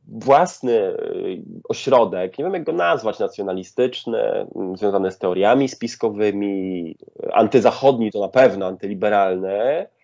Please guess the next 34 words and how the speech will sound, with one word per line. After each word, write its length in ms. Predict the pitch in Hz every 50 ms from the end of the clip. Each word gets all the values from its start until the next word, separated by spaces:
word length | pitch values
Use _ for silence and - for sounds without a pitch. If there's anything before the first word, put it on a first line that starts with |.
| _ _ _ _ _ _
e, 200 | 110 110 110 110
wokół 280 | 104 139 - - 175 165
takich 300 | - - - 139 - -
figur, 560 | - - 202 233 214 151 135 143 160 175 -
którzy, 300 | - _ 156 139 147 139
które 480 | - - _ 147 143 139 135 131 127
już 180 | - 135 131 -
nawet 240 | 151 143 151 156 156
nie 120 | 170 214
są 200 | 233 - 214 185
istotne 420 | 151 147 - - 123 - - 180 -
politycznie, 720 | - - 160 156 151 - 139 120 120 - - - 110 98
bo 100 | 82 -
Jabłonowski, 1160 | 95 95 104 98 101 110 117 131 156 170 175 165 - - - - - _ - 110 95 85 87 85
Rybak 840 | - 107 127 143 156 147 123 135 127 123 113 110 107 107 - _ _ _
czy 260 | _ - - - 120 -
eks-ksiądz 760 | 135 135 - - - - - - - 143 127 123 120 -
Międlar 760 | 127 135 165 190 196 175 113 107 98 95 101 120 139 175 190 - _ _ _ _ _ _ _ _
to 80 | - 123
nie 140 | 127 175 196
są 160 | 190 214 185
w 60 | 165
ogóle 200 | 175 170 180 170
też 140 | 156 160 -
postaci, 560 | - - 143 - - 151 143 143 - - 143
które 260 | 131 _ - 131 131
miałyby 720 | 127 135 127 127 127 127 123 120 123 123 123 120 120 120 120 - _ _ _
znaczące 500 | - 127 123 120 - 131 131 127 - 120
poparcie 400 | 131 123 - 131 127 131 - 107
polityczne. 580 | - - 92 90 90 - - - - - -
Znaczy, 220 | 85 76 73 - 104
liczba 280 | 120 139 135 117 117
ich 120 | 117 117 110
zwolenników 640 | 110 117 117 113 110 110 117 131 127 - 123 110 98